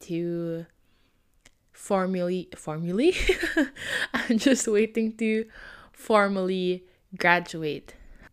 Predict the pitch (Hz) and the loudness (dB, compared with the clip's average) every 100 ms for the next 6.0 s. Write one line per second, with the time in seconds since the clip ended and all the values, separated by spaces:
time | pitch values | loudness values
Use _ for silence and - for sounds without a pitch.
0 | _ - - - - - - - 302 247 | _ -20 -20 -20 -20 -20 -10 -2 2 4
1 | 175 - 208 202 196 196 185 185 - - | 2 0 -2 0 -2 -4 -6 -10 -14 -18
2 | - - - - 208 - 226 220 - 175 | -20 -20 -20 -8 -6 0 0 0 -4 -4
3 | 175 - 175 170 165 170 _ _ _ _ | -4 -4 -2 0 -2 -8 _ _ _ _
4 | _ _ _ _ _ _ _ _ _ _ | _ _ _ _ _ _ _ _ _ _
5 | _ _ 202 180 175 175 170 165 147 139 | _ _ 0 2 2 0 0 0 0 -2